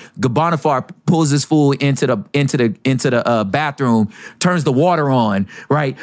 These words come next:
So nobody hear them talking, right? And according to Oliver North in his story, according to his story, he's like, "Listen, I got an idea how you could get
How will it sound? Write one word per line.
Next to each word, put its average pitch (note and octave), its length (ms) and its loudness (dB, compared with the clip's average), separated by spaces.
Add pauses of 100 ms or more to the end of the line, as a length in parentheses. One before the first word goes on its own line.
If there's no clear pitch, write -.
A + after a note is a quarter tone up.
So F3 120 0
nobody D#3 400 0
hear D#3+ 160 2
them C3+ 140 2
talking, D3+ 440 -4 (1200)
right? D#3 320 -2 (460)
And F3 720 0 (260)
according A3 540 0
to D#3+ 720 2 (720)
Oliver E3+ 400 0
North B2+ 380 0
in B2 140 0
his E3+ 240 2
story, F2 360 0
according C3+ 300 0
to D3+ 80 2
his F3 200 2
story, F#2 460 0 (280)
he's D3 260 2
like, B2+ 260 0
"Listen, A#2+ 460 -2 (1120)
I A#2 120 0
got C3+ 160 0
an B2+ 100 -2
idea A#2+ 380 0
how A2+ 80 0
you A2+ 200 0
could A2 180 -2
get A2+ 340 0